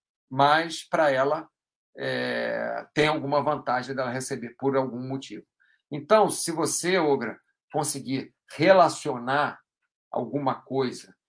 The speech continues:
que acontece contigo, né? É, vamos supor, você tem uma re-, relação super saudável, nunca aconteceu de ninguém te bater. Então,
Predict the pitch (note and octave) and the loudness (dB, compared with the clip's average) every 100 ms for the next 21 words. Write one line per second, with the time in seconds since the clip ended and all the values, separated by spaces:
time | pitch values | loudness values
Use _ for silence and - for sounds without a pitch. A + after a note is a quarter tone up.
0 | _ _ D#3 D#3 D3+ C3+ C#3+ B2 C3 - | _ _ 2 2 0 0 0 -2 -6 -12
1 | A2 - - F3 D#3+ G#2+ G2+ _ _ _ | -16 -14 -6 -2 -2 -2 -12 _ _ _
2 | _ G#2+ A2+ D3 C#3+ _ _ _ _ - | _ -12 -6 -6 -6 _ _ _ _ -14
3 | A2+ A#2+ A#2+ A2+ A2 A#2+ A2 D3 D#3+ - | -10 -4 -2 -2 -4 -6 2 4 4 0
4 | - C#3 C3 C#3+ C#3 E3+ E3+ E3+ F3 C#3+ | 0 0 2 0 0 0 2 2 2 2
5 | E3 D3 F3+ F3+ G#3 F#3+ - D#3 C#3+ F3+ | 4 2 0 -4 -4 -2 -2 0 6 4
6 | C#3+ C#3 A3 C4+ C4+ - A3 G3+ - D#3+ | 4 0 0 4 4 4 2 2 2 0
7 | F#3 F#3 G3+ E3+ F3+ G3 G3 - F3+ E3+ | -2 -2 -2 -2 -2 0 0 0 -2 -2
8 | - F#3 | 0 -4